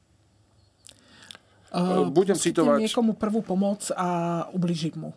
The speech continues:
Speaker 1: Toho sa ľudia boja asi najviac.
Speaker 2: No, kedy sa poskytuje prvá pomoc, keď je ten človek bezprostredne ohrozený
Speaker 1: Ohrozený.
Speaker 2: na živote? E, budem citovať, e,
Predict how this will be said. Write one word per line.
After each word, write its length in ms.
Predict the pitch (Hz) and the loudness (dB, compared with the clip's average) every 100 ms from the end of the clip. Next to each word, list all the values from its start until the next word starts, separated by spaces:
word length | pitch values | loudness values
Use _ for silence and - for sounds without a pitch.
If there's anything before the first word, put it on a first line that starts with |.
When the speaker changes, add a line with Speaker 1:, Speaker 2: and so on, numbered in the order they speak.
| - _ | -18 _
Speaker 1:
Toho 160 | 202 185 | -2 0
sa 140 | 214 | 2
ľudia 200 | 196 208 | 2 2
boja 260 | 185 196 160 | 2 2 0
asi 220 | 170 - | -2 -2
najviac. 640 | 180 147 151 151 - - - _ - - - | -2 -2 -6 -6 -6 -10 -16 _ -20 -20 -12
Speaker 2:
No, 160 | - 143 | -2 -2
kedy 260 | - 180 160 | 0 2 2
sa 140 | 139 | 0
poskytuje 440 | - 120 120 135 | 0 -2 0 0
prvá 280 | 110 120 113 | 0 2 2
pomoc, 340 | 101 110 104 98 | 2 -2 -2 -2
keď 120 | 120 | -2
je 100 | 110 | 0
ten 100 | 113 | -2
človek 280 | 107 110 98 | -2 0 0
bezprostredne 680 | 110 107 104 - 98 101 - | -2 -2 -6 -4 -6 -4 -4
ohrozený 460 | 95 101 92 87 | -4 -2 -2 -2
Speaker 1:
Ohrozený. 80 | 85 | -2
Speaker 2:
na 100 | 85 | -4
živote? 440 | 85 90 80 - - | -2 -2 -2 -6 -10
E, 80 | - _ _ - - - - 107 104 104 | -14 _ _ -20 -20 -20 -4 2 2 2
budem 380 | 95 135 147 117 | 0 2 2 0
citovať, 580 | - 117 110 104 101 - | -4 -2 2 4 2 0
e, 100 | 104 | -2